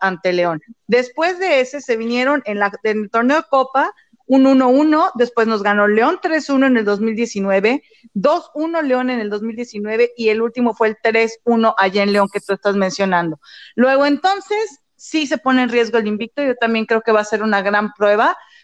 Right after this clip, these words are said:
pero tampoco imposible, ¿no? Creo que sí tienen que reajustar muchas cosas porque si plantean como salieron con San Luis y como salieron contra Santos, tenemos más que perder que ganar.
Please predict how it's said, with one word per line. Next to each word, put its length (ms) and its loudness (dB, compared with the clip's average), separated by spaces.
pero 240 0
tampoco 560 0
imposible, 800 -4
¿no? 340 -2
Creo 180 0
que 100 -6
sí 140 -8
tienen 260 -2
que 160 -2
reajustar 540 -2
muchas 340 -2
cosas 320 -2
porque 240 -6
si 140 -12
plantean 580 0
como 240 -2
salieron 380 0
con 160 -2
San 240 -6
Luis 320 0
y 100 -8
como 200 -4
salieron 320 0
contra 280 -2
Santos, 480 0
tenemos 340 0
más 180 0
que 120 -2
perder 480 0
que 140 -2
ganar. 340 -2